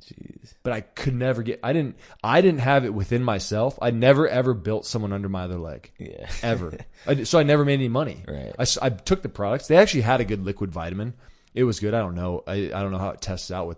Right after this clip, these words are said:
Speaker 2: like, with the <laughs> F D A, if it, if it ever got tested or, you know, whatever. But, um, it was, it felt like good products. They had a nice energy supplement. They were, like, had some good stuff.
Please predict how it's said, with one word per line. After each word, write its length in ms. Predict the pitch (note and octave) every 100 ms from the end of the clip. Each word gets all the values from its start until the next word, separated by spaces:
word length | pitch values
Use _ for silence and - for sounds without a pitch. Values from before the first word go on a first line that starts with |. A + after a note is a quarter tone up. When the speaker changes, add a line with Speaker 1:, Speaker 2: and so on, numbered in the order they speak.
| -
Speaker 2:
like, 200 | F2 F2 F2+
with 160 | F2+
the 120 | F#2+
<laughs> 20 | G2
F 100 | -
D 160 | F#2+
A, 220 | G#2 F#2+
if 160 | F2+ G2
it, 120 | F2+
if 160 | E2+ -
it 40 |
ever 200 | F#2 F#2
got 160 | F2+ D#2
tested 360 | G2+ F#2+ F2 F2
or, 140 | F2 -
you 100 | G2
know, 80 |
whatever. 300 | F#2 F#2 F2+
But, 200 | E2 F2 - - - - -
um, 320 | G2+ F#2+ F2+ -
it 100 | C3
was, 240 | E3 A2 -
it 160 | E2 -
felt 320 | - C#3 D#2+
like 220 | A#2 F2+
good 180 | G#2+ F#2
products. 380 | G2+ G2 G2 -
They 80 |
had 120 | G2+ G#2+
a 60 |
nice 240 | G#2 G2 -
energy 480 | G2 F#2+ F2 F#2
supplement. 640 | E2+ - F2 F2+ F2 F2 -
They 100 | F#2+
were, 140 | G2+ F#2+
like, 240 | G2+ G2
had 260 | G2+ C3 C#3
some 160 | C3
good 160 | G#2+ G2+
stuff. 400 | - F#2 A2+ -